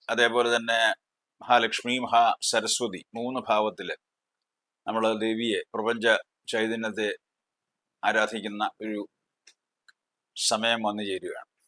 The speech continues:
വളരെ ഭക്തിപൂർവ്വമാണ് നമ്മളിത് കൊണ്ടാടുന്നത്, ഈ ഒമ്പത് ദിവസവും നവരാത്രി എന്ന് തന്നെ പറയും.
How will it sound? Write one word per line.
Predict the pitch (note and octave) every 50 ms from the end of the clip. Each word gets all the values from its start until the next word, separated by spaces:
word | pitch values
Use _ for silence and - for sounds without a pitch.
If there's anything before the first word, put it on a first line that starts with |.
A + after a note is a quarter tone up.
| _ _ _ _ _ _ _ _ _ - - _ _ _ _ _ _ _ _ _ _ _ _ -
വളരെ | B2 C3 C#3 D3
ഭക്തിപൂർവ്വമാണ് | D3 D3 C#3 B2+ D3 D#3 D3+ D3+ D3 D3 D3 C#3+ C#3+ C#3 C3+ C3 B2+
നമ്മളിത് | B2 B2 B2+ B2 B2 A2+
കൊണ്ടാടുന്നത്, | A2 A2 G#2+ A2 G#2+ G#2 G2 - _ - E2+
ഈ | F#2 G2+
ഒമ്പത് | G#2 G2+ A2 A2 B2 B2 B2 G#2
ദിവസവും | A2 A2 G#2 - - F#2 E2 - -
നവരാത്രി | F#2 G#2 G#2+ A#2 A#2 A#2 B2 A#2+ A#2+
എന്ന് | A#2+ A#2+ B2 A#2+
തന്നെ | A#2 A#2 C3
പറയും. | B2 A#2 A2 G#2+ F#2+ -